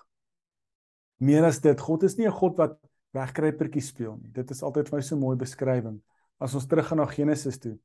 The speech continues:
die sonde, uh, Adam en Eva, die sondeval kom. Jesus kruip nie, of God kruip nie weg vir Adam en Eva nie. Wat doen sonde? Adam en Eva kruip weg vir God.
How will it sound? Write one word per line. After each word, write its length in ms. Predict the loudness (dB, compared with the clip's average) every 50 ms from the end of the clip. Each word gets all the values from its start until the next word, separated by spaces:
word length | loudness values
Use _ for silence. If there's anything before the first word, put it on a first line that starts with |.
| _ _ _
die 80 | -8 -8
sonde, 580 | -4 0 2 2 4 4 4 4 4 4 2 -4 -12 _ _ _ _ _ _ _ -2
uh, 320 | 0 2 4 4 2 2
Adam 220 | 0 0 0 0 0
en 140 | -2 -2 -2
Eva, 300 | -2 -2 0 0 0 0
die 80 | 0
sondeval 640 | -2 -2 -2 -2 0 0 -2 -2 -2 -2 -2 -2 -2
kom. 340 | 0 2 2 2 2 -2 -8 -16 _ _ _ _ _ _ _ _ _ _ _ _ _ _ _ _ _ _ _ _
Jesus 400 | -2 -2 0 2 2 0 0 -2
kruip 440 | -4 -2 0 2 2 2 0 -2 -6
nie, 80 | -10
of 100 | -10 -10
God 380 | -12 -2 2 2 2 2 0 -4
kruip 280 | 0 2 2 2 2 2
nie 120 | 0 0
weg 260 | 0 0 -2 -4 -6 -8
vir 140 | -12 -10 -8
Adam 220 | -6 -4 -2 -2
en 120 | -2 -2 -4
Eva 340 | -4 -6 -6 -6 -10 -12
nie. 160 | -14 -14 -18 -20 _ _ _ _ _ _ _ _ -6
Wat 220 | -6 -6 -4 -2
doen 160 | -2 -2 -2
sonde? 640 | -4 -6 -6 -6 -4 -4 -2 -4 -4 -6 -8 -12 -16 _ _ _ _ _ _ _ _ _ -4
Adam 260 | -2 0 0 0 0
en 200 | -2 -2 -4 -6 -4 0
Eva 520 | 2 4 4 2 0 -4 -6 -6 -8 -8 -14 _ _ _ _ _ _
kruip 320 | -8 -4 -4 -4 -4 -4 -8
weg 460 | -8 -8 -6 -6 -8 -10 -14 -18 _ _ _ _ _ _ _ _
vir 80 | -16 -16
God. 500 | -16 -16 -18 -18 -18 -18 _ _ _